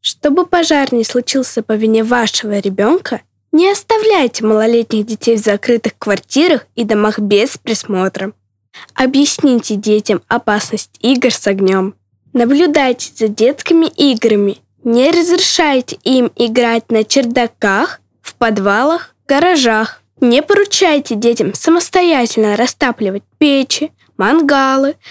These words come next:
разжигать костры, пользоваться электрическими и электронагревательными приборами.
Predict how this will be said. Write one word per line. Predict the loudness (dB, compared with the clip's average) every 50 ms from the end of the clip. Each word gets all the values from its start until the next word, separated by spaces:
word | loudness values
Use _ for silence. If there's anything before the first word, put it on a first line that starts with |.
| -20 -16 -8
разжигать | -4 -2 0 0 2 0 0 0 0 0 -2 -2 -4
костры, | -2 -2 -2 -2 -2 -4 -4 0 0 2 2 0 -2 _ _ -20 -20 -20 -16 _ 0
пользоваться | 2 2 2 2 2 2 0 0 -2 -2 -6 -2 0
электрическими | 0 2 0 0 -2 -6 -4 0 0 0 2 0 -2 -4 -4 -4 -2 -2 -2 -2 -4 _ -2
и | 0 0 2
электронагревательными | 2 0 -2 -2 -2 -2 0 2 2 2 0 0 0 -2 -2 0 0 0 0 0 0 0 2 2 2 2 0 0 -2 -4 _
приборами. | -4 -2 0 0 2 2 2 2 2 2 2 0 0 -2